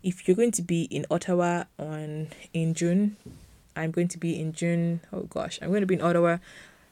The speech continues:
June twenty-fourth, so you can come hang with me at my father's house. It's an R C C G parish, and the flyer for the event will be on my Instagram highlights, and I'm at Fopsy the Great on Instagram. So follow me over there and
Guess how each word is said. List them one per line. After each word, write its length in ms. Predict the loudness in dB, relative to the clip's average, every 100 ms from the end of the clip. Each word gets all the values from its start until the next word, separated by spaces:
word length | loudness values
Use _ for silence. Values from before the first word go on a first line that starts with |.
| _ 0
June 200 | 4 4
twenty-fourth, 720 | 4 0 0 0 0 -4 -6
so 360 | 2 4 6 4
you 100 | 0
can 100 | 0
come 200 | 2 2
hang 200 | 2 0
with 100 | 2
me 220 | 2 0
at 180 | -2 -4
my 120 | -4
father's 340 | -2 0 0
house. 400 | 0 0 0 -2
It's 260 | -6 -6 -8
an 140 | -6
R 140 | -4 -4
C 100 | -4
C 180 | -4
G 140 | -2 -4
parish, 560 | -2 0 0 0 -4 -12 -20 -20 _ _
and 460 | -2 0 0 -2 -4 -6
the 80 | -4
flyer 460 | 0 2 4 4
for 200 | 4 0
the 140 | 2 2
event 320 | 2 2 0
will 80 | -4
be 240 | -2 -2
on 180 | -2 -2
my 420 | -2 -2 -2 -6 -10 -20 _ 0
Instagram 420 | 0 2 4 4
highlights, 720 | 2 0 0 -2 -2 -6 -6 -12 -20 -12
and 160 | -10 -8
I'm 220 | -6 -6 -4
at 180 | -8
Fopsy 420 | -8 -6 -2 0 0
the 100 | 0
Great 340 | 0 0 -4
on 200 | -8 -6
Instagram. 640 | -4 -6 -4 -4 -2 -4 -6 _ -18 -16 -14
So 180 | -8 -4
follow 240 | 4 6
me 140 | 6 6
over 160 | 4
there 380 | 4 2 0 -2 -8 -12
and 440 | -8 -6 -8 -8